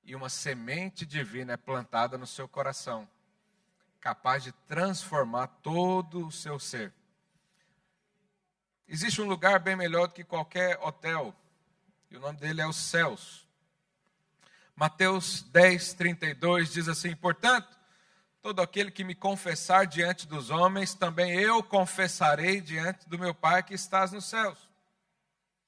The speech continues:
Quem confessar o Senhor aqui, quem receber aqui, será recebido lá."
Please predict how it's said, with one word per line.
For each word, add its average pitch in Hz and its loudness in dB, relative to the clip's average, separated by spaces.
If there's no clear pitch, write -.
Quem 302 -2
confessar 240 4
o 208 2
Senhor 208 0
aqui, 247 -2
quem 202 -4
receber 208 0
aqui, 247 -2
será 208 0
recebido 214 -4
lá." 220 6